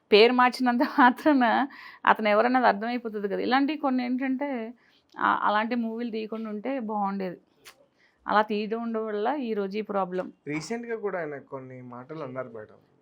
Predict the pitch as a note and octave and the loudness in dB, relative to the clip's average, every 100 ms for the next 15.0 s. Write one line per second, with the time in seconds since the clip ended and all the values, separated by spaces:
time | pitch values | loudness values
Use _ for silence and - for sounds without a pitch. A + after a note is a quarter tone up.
0 | _ A#2+ A#2+ B2 D3 E3+ E3+ E3+ E3+ D#3+ | _ -20 -12 -6 -4 -4 -4 -4 -8 -12
1 | C3 C#3+ D3 C#3 D3 D3 C3+ C3+ C#3 C#3+ | -10 -8 -8 -10 -14 -14 -14 -12 -12 -12
2 | C#3 C3+ C3 - C#3+ C#3 C3 C3 C#3 C#3 | -14 -18 -16 -10 -8 -8 -10 -12 -14 -14
3 | C3+ C3+ B2+ A2 F#2+ _ _ _ _ _ | -12 -12 -12 -16 -20 _ _ _ _ _
4 | _ _ B2 _ - - - G#3 D#4+ - | _ _ _ _ -18 -6 0 4 4 4
5 | B3 E4 D4 D#4 D4+ C4+ A#3 F#3+ A3 D4+ | 2 2 2 2 4 4 4 0 -2 0
6 | B3 G3 F#3+ A3+ A3+ D4 B3+ D4 D#4+ A3+ | 0 2 2 2 -2 -2 -2 -2 -2 -4
7 | - C3 C3 - F#3+ G3 F#3 F3+ F3 F3 | -6 -18 -16 -4 -2 0 0 -2 -4 -6
8 | E3+ E3 E3 D#3 - - G3+ F#3+ A#3+ C4+ | -6 -8 -8 -10 -12 -2 4 6 6 0
9 | C#4 C#4 C4+ B3+ A3 A3+ A#3+ A#3+ A3+ A#3+ | -2 -2 0 0 0 -2 -4 -4 -2 -2
10 | A3 A3 A#3 A3 G#3 G3+ A3 A#3+ G#3+ G3+ | -2 -4 -2 0 0 -2 -2 -2 -2 -2
11 | A#3 A3+ G3 - F#3+ F3 G3 A#3 G#3+ - | -2 -2 -4 -4 -2 -2 0 0 0 -4
12 | - C3+ D3 E3+ E3 D3+ C3+ - G3 A#3 | -10 -12 -6 -4 -4 -6 -8 -4 0 4
13 | B3+ C#4 C#4 C#4 D4 A#3 A3 A3+ G3 F3+ | 4 4 2 2 4 4 4 2 2 0
14 | D#3+ - A3+ C4 C4 A#3+ B3 C#4+ C4 | -4 -4 -4 -2 -2 -2 -2 0 -2